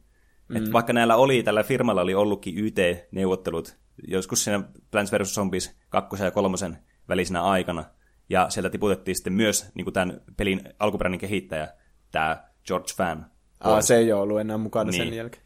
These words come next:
Speaker 1: Hmm.
Speaker 2: Niin ehkä se, se on kans luonut sitten tavallaan semmosen maho-, paremman mahdollisuuden sitten vähän niinku, ö, siirtää tätä laajemmalle tämmöiselle kuvakulmalle sitten tätäkin pelisarjaa. Et siellä ei ollut tämä, niinku, tämän pelin isä sitten ei ollut sille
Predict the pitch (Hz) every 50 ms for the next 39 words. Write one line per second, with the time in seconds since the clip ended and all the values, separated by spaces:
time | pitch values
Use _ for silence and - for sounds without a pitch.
0 | _ - 131 131 135 - - 101 95 90 90 - 104 98 - 98 90 - 95 110
1 | 104 98 98 95 92 - - - - 98 - - - - - - - - 98 104
2 | 110 104 101 92 - - 87 - 87 90 87 90 87 104 95 87 95 95 92 92
3 | 104 104 - - - 101 - 104 98 98 90 104 95 87 - 92 85 82 - -
4 | - 82 76 - _ - _ _ _ _ _ - - 98 101 98 95 92 80 87
5 | 90 - - _ _ _ _ _ _ _ - 90 90 87 82 - - _ _ _
6 | _ _ _ _ - - - 117 123 - 120 - 110 101 95 - 98 - 98 95
7 | 90 - - - - _ _ _ - _ - - - - 92 92 110 123 123 120
8 | 110 101 98 95 92 85 - 92 92 92 98 98 98 - - 104 113 104 98 -
9 | 98 101 95 90 87 85 87 - - - - - 95 92 92 90 - 92 - -
10 | 101 95 92 92 - 95 90 87 87 82 78 76 76 - - _ _ _ _ _
11 | _ _ - 95 - - 101 95 95 98 98 92 98 95 92 - - 95 95 92
12 | 92 - - _ _ _ _ - 98 95 95 92 - - _ _ _ _ _ -
13 | _ _ _ _ - 104 98 110 131 131 147 139 135 123 120 113 117 - - 110
14 | 98 92 - - - - 90 87 85 87 87 82 87 85 - - 92 87 90